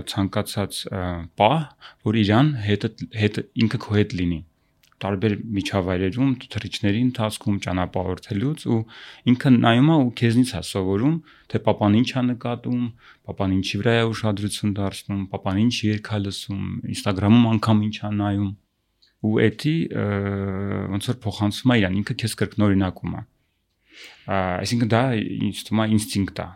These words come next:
հա, երեխաների մոտ, իրանք կրկնօրինակում են իրենց ծնողներին, ու լավագույն, ես եմ հասկացել դա, որ երեխան, ա, почти ստոպրոցենտնի կոպին է իր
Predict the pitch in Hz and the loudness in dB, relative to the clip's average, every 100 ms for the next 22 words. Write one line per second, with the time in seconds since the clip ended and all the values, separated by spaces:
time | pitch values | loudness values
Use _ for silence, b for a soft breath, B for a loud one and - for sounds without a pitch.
0 | - 101 117 117 95 90 90 95 92 90 | -10 -4 -2 0 0 -2 -4 -4 -4 -2
1 | 101 147 156 101 107 107 98 - 98 95 | 0 -2 -2 -2 -2 -4 -6 -4 -2 -2
2 | 92 123 127 101 104 101 - - 95 92 | -2 0 0 0 -2 -4 -8 -4 -2 0
3 | 95 95 120 185 196 B B B B 104 | 0 0 0 0 -2 B B B B -2
4 | 101 98 98 95 113 101 92 - - - | 0 0 -2 0 2 2 -2 -8 -12 -8
5 | 107 110 117 - 87 92 - 104 - 101 | 4 6 6 4 -4 -4 -8 -10 -8 -6
6 | 92 135 135 101 - B B B B - | -2 -2 0 0 -2 B B B B -20
7 | - 104 101 101 98 101 135 156 - 107 | -18 -14 -4 -2 -2 -2 0 0 -2 -6
8 | 95 90 - 95 98 110 104 95 104 - | -8 -8 -8 -10 -12 -14 -14 -14 -16 -18
9 | - - _ - 101 - - 95 - 98 | -20 -20 _ -6 -4 -4 -8 -6 -4 -4
10 | - 95 - 110 107 139 147 139 - - | -2 -2 0 0 2 0 0 -2 -8 -20
11 | _ - 101 - 104 101 123 131 - 107 | _ -8 -6 -4 -2 0 -2 -6 -10 -10